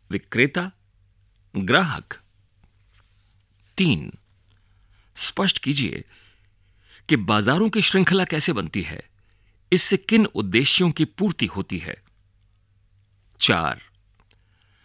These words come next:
सब लोगों को बाजार में किसी भी दुकान पर जाने का समान अधिकार है। क्या आपके विचार से महंगे उत्पादों की दुकानों के बारे में ये बात सत्य है? उदाहरण देकर स्पष्ट कीजिए।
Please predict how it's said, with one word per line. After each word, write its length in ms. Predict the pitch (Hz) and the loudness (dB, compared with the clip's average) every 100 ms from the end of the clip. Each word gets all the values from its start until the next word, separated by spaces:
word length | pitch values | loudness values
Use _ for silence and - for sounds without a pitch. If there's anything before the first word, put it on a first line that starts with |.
| _ _ - - - | _ _ -20 -20 -4
सब 300 | - - 196 185 | 2 4 4 6
लोगों 280 | 170 214 | 6 6
को 120 | 214 196 | 4 4
बाजार 400 | 127 113 135 170 | 4 4 2 2
में 120 | 180 | 2
किसी 280 | 139 - 185 | 0 0 0
भी 120 | 175 | 0
दुकान 300 | 113 113 117 | 0 0 2
पर 160 | 123 | 0
जाने 260 | 98 95 117 | -2 0 0
का 100 | 117 | -2
समान 540 | - - 87 90 117 - | -2 -2 0 0 0 -2
अधिकार 380 | - - - 65 | -10 -6 -6 -4
है। 220 | 78 95 - _ _ _ _ _ _ _ _ _ _ _ _ | -8 -16 -18 _ _ _ _ _ _ _ _ _ _ _ _
क्या 120 | - - _ | -4 -4 _
आपके 300 | 117 175 - | -2 -2 -2
विचार 340 | 226 165 175 190 | -2 0 0 0
से 280 | - 98 - _ _ _ - - - | -2 -4 -6 _ _ _ -20 -16 -2
महंगे 360 | 117 131 185 240 | 4 4 4 2
उत्पादों 520 | - - 127 135 190 | -2 0 0 2 0
की 120 | 170 | -2
दुकानों 400 | 127 120 123 160 | -2 0 0 0
के 100 | 156 | 0
बारे 280 | 113 113 147 | 2 2 2
में 220 | 131 131 | 2 2
ये 200 | 120 104 | 2 0
बात 240 | 101 131 | 0 -4
सत्य 340 | - 196 - 262 | -4 -4 -2 -2
है? 300 | 214 - - _ _ _ _ _ _ _ _ _ _ _ - | -4 -6 -14 _ _ _ _ _ _ _ _ _ _ _ -6
उदाहरण 520 | 95 85 82 113 98 | -2 0 0 0 0
देकर 320 | 73 80 - | -2 -6 -6
स्पष्ट 460 | 160 - 226 208 - | -6 -6 -4 -4 -4
कीजिए। 460 | 110 78 65 - | -4 -6 -8 -12